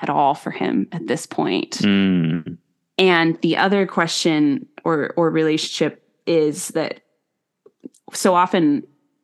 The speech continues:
Speaker 1: pleasure, or I see pleasure as something relatively harmless, you know, and, and good at most of the time,
Speaker 2: Yeah.
Speaker 1: right? Um,
Speaker 2: Yeah, yeah,
Speaker 1: especially
Speaker 2: yeah, yeah.
Speaker 1: being, like, a Western American woman, I, I'm like, "Oh yeah, like, this is good.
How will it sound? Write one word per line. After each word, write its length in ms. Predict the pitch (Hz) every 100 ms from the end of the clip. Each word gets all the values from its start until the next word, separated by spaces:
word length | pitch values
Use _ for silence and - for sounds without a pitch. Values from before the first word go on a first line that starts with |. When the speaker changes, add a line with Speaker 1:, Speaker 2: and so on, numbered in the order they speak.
| _ _ _ _ _ _ -
Speaker 1:
pleasure, 640 | 185 185 190 170 151 127 -
or 120 | 156
I 200 | 95 175
see 240 | - 165
pleasure 380 | 165 160 160 170 156
as 160 | 160
something 360 | - 190 349 294
relatively 420 | 156 170 185 -
harmless, 800 | - 165 151 - 76 - - -
you 100 | 170
know, 180 | 143 -
and, 140 | 202 196 190
and 240 | 180 151
good 500 | - 208 196 - - -
at 260 | - 151 - - -
most 360 | 165 170 320 -
of 100 | -
the 60 |
time, 300 | - 131 -
Speaker 2:
Yeah. 100 | 85
Speaker 1:
right? 360 | 135 143 156 -
Um, 200 | 185 160
Speaker 2:
Yeah, 60 | 165 - -
yeah, 60 | 175
Speaker 1:
especially 480 | 175 180 175 165 147
Speaker 2:
yeah, 160 | 90 90 -
yeah. 100 | 180
Speaker 1:
being, 280 | 196 214 208
like, 200 | 185 180
a 80 | 185
Western 460 | 175 185 - 208
American 840 | 165 165 190 180 - 202 170 170 165 - - - _ _
woman, 480 | 196 254 254 247 240
I, 380 | 208 185 180 185
I'm 140 | 185
like, 360 | 180 175 165 -
"Oh 180 | 208 302
yeah, 260 | 320 311 233
like, 180 | 185 214
this 180 | 339 269
is 120 | 226
good. 460 | 240 269 233 190